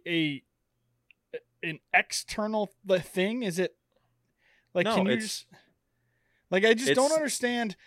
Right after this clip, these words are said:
Speaker 1: like, 'cause, all right, so hear me out, hear me out. I've seen, you obviously seen, like, cars and trucks that are rusted out. There's, like,
Speaker 2: Yeah.
Speaker 1: holes in the bumpers 'cause it's, like, eating away the metal.
Speaker 2: Yeah.
Speaker 1: Okay. But I've also seen those videos, like,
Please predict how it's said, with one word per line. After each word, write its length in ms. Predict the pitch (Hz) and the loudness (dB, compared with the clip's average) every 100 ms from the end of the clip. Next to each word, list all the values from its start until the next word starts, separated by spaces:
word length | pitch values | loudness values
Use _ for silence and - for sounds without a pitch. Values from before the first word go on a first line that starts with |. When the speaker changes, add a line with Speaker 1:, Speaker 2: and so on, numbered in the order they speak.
| - | 4
Speaker 1:
like, 280 | 202 190 - _ _ _ _ _ - | 4 4 -4 _ _ _ _ _ -4
'cause, 280 | 240 190 - | -4 -4 0
all 60 | 196 | 2
right, 120 | 156 | 2
so 180 | - 202 160 | 2 0 0
hear 140 | 247 | -4
me 140 | 247 151 | -2 -4
out, 140 | - | -6
hear 120 | 196 | -6
me 80 | 190 | -6
out. 120 | 127 - - | -6 -10 -2
I've 180 | 170 202 | 0 0
seen, 340 | - 247 254 - | 0 -2 -2 -6
you 200 | 165 214 | 2 8
obviously 380 | 208 220 247 247 | 8 6 -2 -4
seen, 300 | - 208 196 | -4 -4 -2
like, 240 | 175 151 - | -2 -2 -4
cars 500 | - 151 147 147 139 | 0 2 0 -2 -12
and 140 | 127 | -14
trucks 400 | - 165 135 - | -6 -4 -4 -6
that 140 | 143 135 | -4 -2
are 100 | 123 | -2
rusted 420 | 139 139 - 127 | -4 -6 -6 -8
out. 200 | 113 110 _ _ | -8 -12 _ _
There's, 160 | 156 156 | -4 0
like, 140 | 156 | -2
Speaker 2:
Yeah. 60 | - | -2
Speaker 1:
holes 440 | - 175 175 160 | -2 2 2 0
in 100 | 165 | -4
the 80 | 160 | -6
bumpers 500 | 139 151 139 147 143 | -2 -4 -4 -12 -10
'cause 160 | - 151 | -10 -10
it's, 120 | 135 | -6
like, 220 | 156 135 _ 190 | -6 -6 _ -6
eating 340 | 180 175 170 | -2 0 -2
away 320 | 151 156 147 | 0 0 0
the 120 | 139 | -2
metal. 400 | 135 120 92 87 _ _ _ _ _ _ _ | -4 -4 -6 -14 _ _ _ _ _ _ _
Speaker 2:
Yeah. 100 | 107 | -4
Speaker 1:
Okay. 360 | 151 160 147 160 - - _ | -2 0 -2 -4 -16 -20 _
But 100 | 202 | 2
I've 140 | 202 208 | 4 4
also 280 | 247 262 | 2 2
seen 260 | 247 220 208 | -2 -2 -2
those 200 | 185 139 | -2 -4
videos, 840 | 123 202 214 175 160 147 151 - | -2 0 2 4 4 2 -2 -4
like, 320 | 175 143 - | -2 -2 -4